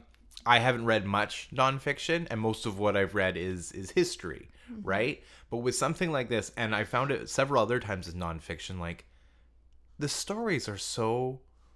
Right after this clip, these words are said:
Speaker 1: crazy. <laughs>
Speaker 2: Yeah.
Speaker 1: They're so crazy, and they're so, it's so interesting how in nonfiction we can find these amazing, like,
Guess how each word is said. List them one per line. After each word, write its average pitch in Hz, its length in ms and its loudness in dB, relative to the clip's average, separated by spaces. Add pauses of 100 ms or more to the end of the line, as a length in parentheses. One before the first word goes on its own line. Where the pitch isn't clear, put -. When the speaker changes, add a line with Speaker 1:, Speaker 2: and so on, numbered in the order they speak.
(160)
Speaker 1:
crazy. 202 640 2
<laughs> 214 40 -6
Speaker 2:
Yeah. 226 220 4
Speaker 1:
They're 190 160 12
so 196 260 8
crazy, 180 560 4
and 120 260 0
they're 139 140 0
so, 170 680 6 (560)
it's 147 160 0
so 170 260 6
interesting 143 540 0
how 110 460 4
in 120 580 -4
nonfiction 135 800 2
we 104 100 -2
can 104 160 -4
find 107 360 -2
these 98 240 -6
amazing, 101 840 -4
like, 85 240 -8